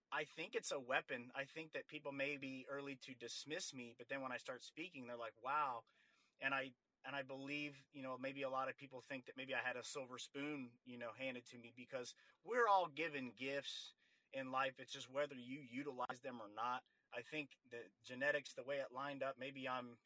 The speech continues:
you know, have better genetics in certain areas than others. I don't know, but we're all given gifts. And for me,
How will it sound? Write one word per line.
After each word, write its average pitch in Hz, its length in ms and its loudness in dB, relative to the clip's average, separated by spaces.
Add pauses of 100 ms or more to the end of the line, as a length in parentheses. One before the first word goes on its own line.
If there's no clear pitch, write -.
(720)
you 120 120 -6
know, 123 160 0
have 127 180 0
better 135 200 2
genetics 135 460 0
in - 80 -14
certain 127 280 -6
areas 135 300 0
than 120 160 -8
others. 135 400 2
I 135 120 2
don't 120 180 -2
know, 117 280 -2
but 127 160 0 (260)
we're 143 140 2
all 170 140 6
given 147 420 -4
gifts. 127 460 -2 (320)
And 147 180 -2
for 160 240 -2
me, 156 580 -4